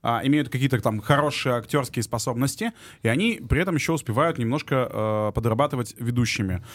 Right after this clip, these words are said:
Причем вот подрабатывать, знаешь, я бы хотел сказать, потому что как будто бы, ну, это так, знаешь, не то чтобы вот является для них основным и суперпрофессиональным, и там хорошо оплачиваемым. То есть как будто бы, э, вот импровизация на первом месте, а на втором месте это ведение мероприятий за там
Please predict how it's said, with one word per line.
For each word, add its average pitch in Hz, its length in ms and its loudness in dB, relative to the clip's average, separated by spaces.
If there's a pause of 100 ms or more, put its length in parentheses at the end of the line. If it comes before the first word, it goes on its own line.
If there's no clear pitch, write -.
Причем 170 220 0
вот 165 120 -2
подрабатывать, 143 600 2
знаешь, 117 340 0
я 104 80 -2
бы 95 100 -4
хотел 101 240 -4
сказать, 104 240 -4
потому 120 260 0
что - 120 -8
как 113 140 -4
будто 135 200 -2
бы, 127 240 2 (220)
ну, 143 80 4
это 139 100 2
так, 131 140 0
знаешь, 139 300 2
не 139 160 6
то 175 80 0
чтобы 135 280 2
вот 127 140 2
является 127 460 4
для 110 100 2
них 127 180 4
основным 117 500 0 (140)
и 113 180 2
суперпрофессиональным, 117 1040 0
и 113 480 0 (240)
там 113 100 0
хорошо 123 360 2
оплачиваемым. 104 720 -2 (260)
То 127 60 4
есть 120 100 0
как 135 100 0
будто 175 220 0
бы, 156 200 4
э, 131 240 4
вот 123 300 0
импровизация 147 720 2
на 120 100 -2
первом 226 300 2
месте, 220 360 -2 (260)
а 123 60 0
на 135 100 4
втором 175 320 2
месте 165 300 0
это 131 280 -2
ведение 139 320 4
мероприятий 147 600 2
за 143 180 0
там 110 200 0